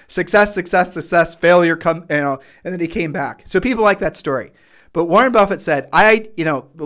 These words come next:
America loves to celebrate the comeback story. I like to celebrate the guy who made it, guy or gal who made it and never lost it." And that's how I feel too. Why do you have to experience,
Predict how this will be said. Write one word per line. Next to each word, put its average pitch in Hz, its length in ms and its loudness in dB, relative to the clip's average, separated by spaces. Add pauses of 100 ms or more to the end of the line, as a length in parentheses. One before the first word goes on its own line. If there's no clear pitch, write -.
(140)
America 196 300 2
loves 208 240 4
to 208 40 -12
celebrate 185 400 0
the 147 60 -6
comeback 165 380 -2
story. 151 380 -2 (300)
I 226 280 6
like 202 220 4
to 185 100 -8
celebrate 175 520 4
the 147 80 -4
guy 160 360 4
who 156 180 -4
made 170 300 0
it, 175 260 -2
guy 143 160 4
or 147 100 6
gal 151 280 4
who 156 120 -4
made 175 240 4
it 190 220 -2 (220)
and 170 100 -2
never 175 240 4
lost 160 400 4
it." - 300 -10
And 160 120 -4
that's 190 200 2
how 202 100 2
I 180 140 4
feel 165 200 -2
too. 123 300 -8 (400)
Why 196 240 6
do 247 80 0
you 262 120 2
have 214 260 4
to 202 100 -4
experience, 175 720 -4